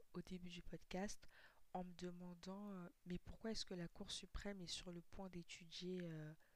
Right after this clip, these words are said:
ce, ce sujet ? Eh bien, en fait,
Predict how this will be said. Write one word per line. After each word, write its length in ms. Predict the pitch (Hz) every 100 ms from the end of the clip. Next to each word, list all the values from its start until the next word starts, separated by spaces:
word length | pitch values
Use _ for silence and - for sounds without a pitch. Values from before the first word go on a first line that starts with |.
| - - - -
ce, 680 | - - 175 165 156 151 147 - -
ce 160 | - 185
sujet ? 520 | 175 180 160 170 185 - - - - - - - - - -
Eh 80 | 185
bien, 180 | 185 196
en 60 |
fait, 260 | 180 -